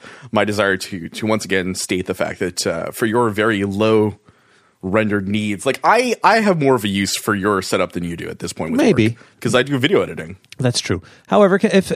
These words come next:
Speaker 2: if people would be so kind as to fill in the form again and, uh, let Brian know why the Apple Studio Display is superior to other four K displays on the market, um, I would appreciate that.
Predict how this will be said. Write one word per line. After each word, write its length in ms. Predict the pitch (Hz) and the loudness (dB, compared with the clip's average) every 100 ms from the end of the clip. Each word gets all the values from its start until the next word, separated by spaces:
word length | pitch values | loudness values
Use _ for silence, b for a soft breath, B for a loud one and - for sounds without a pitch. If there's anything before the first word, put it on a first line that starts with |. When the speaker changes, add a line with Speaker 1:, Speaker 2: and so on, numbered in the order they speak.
| - | 2
Speaker 2:
if 220 | 156 - | 0 2
people 260 | 226 226 | 2 6
would 140 | 190 151 | 6 6
be 80 | 151 | 4
so 180 | 175 | 4
kind 320 | 151 156 151 127 | 2 2 2 2
as 140 | 104 | 2
to 100 | 123 | 0
fill 240 | - 127 | 2 2
in 80 | 113 | 4
the 80 | 107 | 2
form 420 | 95 123 120 104 127 | 0 2 2 0 -2
again 480 | 107 107 101 95 b b b b - | 2 2 2 0 b b b b -6
and, 320 | 107 98 95 | 0 0 0
uh, 180 | - - _ - | -2 -6 _ -2
let 260 | 165 170 | 2 4
Brian 300 | 160 175 135 | 4 4 4
know 400 | 143 143 117 110 | 6 6 4 2
why 840 | - - 110 113 110 110 107 101 95 _ _ _ | -4 -4 2 4 4 2 2 0 -4 _ _ _
the 380 | 107 101 101 98 | -4 0 2 0
Apple 280 | 107 107 101 | 0 0 -2
Studio 260 | - 107 101 | -2 0 0
Display 360 | 95 - 101 | 0 0 0
is 240 | 95 92 87 - | 2 -2 -4 -6
superior 720 | - 120 - 170 131 101 95 | -2 0 2 2 4 2 0
to 360 | 95 - 101 98 - | -2 0 0 0 0
other 260 | 110 104 | 0 2
four 220 | 98 104 92 | 0 -4 -2
K 120 | 101 | -4
displays 380 | 92 - 101 95 | -4 -4 -2 -2
on 80 | |
the 80 | 92 | -2
market, 400 | 98 101 - 95 B B B B - | -2 -2 -4 -8 B B B B -8
um, 520 | 107 98 98 98 - _ _ _ _ - | -4 -2 -2 -4 -6 _ _ _ _ 2
I 100 | 180 | 4
would 120 | 208 | 4
appreciate 400 | 185 196 165 127 | 4 2 2 2
that. 240 | 90 - | -2 -4